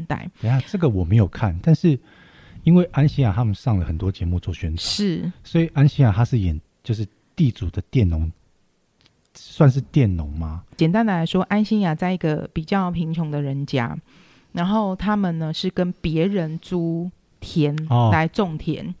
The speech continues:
Speaker 2: 所以还是就是要对地主家。
Speaker 1: 对，对地主家。
Speaker 2: 然后他跟地主家之间的故事。
Speaker 1: 没错，那是一个很社会风气很保守的一个时代，其实就是我阿嬷的那个时代。
Speaker 2: 嗯。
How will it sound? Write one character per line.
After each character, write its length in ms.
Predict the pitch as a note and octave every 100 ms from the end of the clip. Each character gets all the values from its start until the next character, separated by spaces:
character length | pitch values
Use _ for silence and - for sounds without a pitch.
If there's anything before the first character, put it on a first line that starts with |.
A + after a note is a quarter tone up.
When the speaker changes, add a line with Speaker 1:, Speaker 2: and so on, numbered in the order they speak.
| _ _
Speaker 2:
所 200 | - B2+
以 220 | B2+ A2 - - - - -
还 180 | - A2+
是 320 | - C3 A#2+ _ -
就 160 | -
是 120 | A2+ A#2
要 100 | G2+
对 280 | - G#2 D#2 - -
地 120 | B2
主 160 | E2+ - -
家。 340 | - D#2 C#2+ -
Speaker 1:
对， 160 | - F3+
对 220 | D#3+ G#3
地 140 | F#3+ F#3
主 200 | - -
家。 200 | - D3+
Speaker 2:
然 80 | G#2
后 220 | A2+ A2+ G2+ _ -
他 240 | - A2+
跟 200 | A2 A2+
地 160 | A2+ G#2
主 160 | F2+
家 180 | F2 F2+
之 100 | -
间 160 | E2+ F2
的 80 | D#2+
故 140 | - D#2
事。 260 | - D#2 - -
Speaker 1:
没 180 | E3+
错， 400 | E3 - E3+ - E3+
那 120 | A#3+
是 140 | B3+ A#3
一 140 | A#3
个 200 | A3 F3+
很 320 | E3 D#3+ D#3 D#3+
社 340 | - - G3
会 220 | F#3+ F#3+
风 260 | F3 F#3 F3+
气 280 | - G3 E3
很 200 | D#3+ C#3+
保 240 | - C3+
守 260 | E3 - D#3
的 120 | D3+
一 80 | C#3+
个 140 | D#3+
时 260 | D#3 - B2
代， 320 | - C#3 - -
其 160 | A#3
实 120 | B3
就 140 | D4+ C#4
是 220 | - D4
我 200 | - D#3
阿 160 | - D3+
嬷 200 | F#3 F#3+
的 120 | D3+
那 120 | D#3
个 120 | E3
时 280 | D3+ - B2+
代。 260 | A#2 C3 -
Speaker 2:
嗯。 280 | A#2+ G#2+ F2+